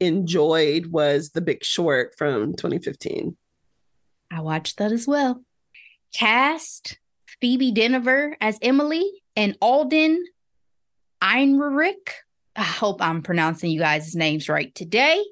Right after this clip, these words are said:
Speaker 2: as Luke. Reviews, Rotten Tomatoes, eighty-seven percent critic score, fifty-one percent audience score, seventy-five percent of Google users gave this film a thumbs up. Delora, what is your grade for Fair Play?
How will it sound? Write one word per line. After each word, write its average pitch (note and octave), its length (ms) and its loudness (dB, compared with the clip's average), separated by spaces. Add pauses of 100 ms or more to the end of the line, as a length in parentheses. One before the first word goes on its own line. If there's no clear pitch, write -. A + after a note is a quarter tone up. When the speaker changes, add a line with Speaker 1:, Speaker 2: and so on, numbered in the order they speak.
(440)
Speaker 2:
as G3 520 0
Luke. A#3 680 0 (880)
Reviews, G3 800 0 (160)
Rotten A#3 280 4
Tomatoes, G#3+ 640 0
eighty-seven A#3+ 540 0
percent A#3 360 -2
critic B3 260 -2
score, A3 440 0 (100)
fifty-one A3+ 500 -2
percent F#3+ 320 -2
audience F#3 400 -2
score, E3 540 -2 (120)
seventy-five A#3 760 0
percent F#3 320 -4
of F#3 80 -2
Google E3+ 220 -2
users E3 420 -2
gave D#3+ 280 -4
this D#3+ 180 -4
film D#3 240 -2
a D#3+ 40 -4
thumbs D3+ 380 -4
up. D#3+ 200 -4 (300)
Delora, A#3+ 320 2
what C#4+ 160 2
is A4 160 0
your C4 140 2
grade F3+ 360 0
for E3+ 120 -4
Fair D#3+ 260 -2
Play? D3 400 -2